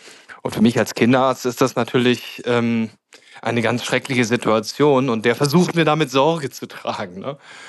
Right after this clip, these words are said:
Aber gut, das sind so die Regularien der europäischen und deutschen Arzneimittel- und Medizintechnikbehörden.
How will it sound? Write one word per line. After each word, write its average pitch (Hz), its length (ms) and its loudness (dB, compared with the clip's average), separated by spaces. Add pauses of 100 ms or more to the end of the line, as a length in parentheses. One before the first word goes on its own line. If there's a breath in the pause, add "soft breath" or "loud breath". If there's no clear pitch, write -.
(300 loud breath)
Aber 110 280 -4
gut, 113 200 -6
das 107 140 0
sind 120 180 -4
so 123 100 -6
die 120 120 -2
Regularien 127 920 0
der 120 360 2 (120)
europäischen 123 800 -2
und 117 340 -6
deutschen 117 500 -4 (460 loud breath)
Arzneimittel- 123 720 -2
und 113 180 -2
Medizintechnikbehörden. 127 1400 -2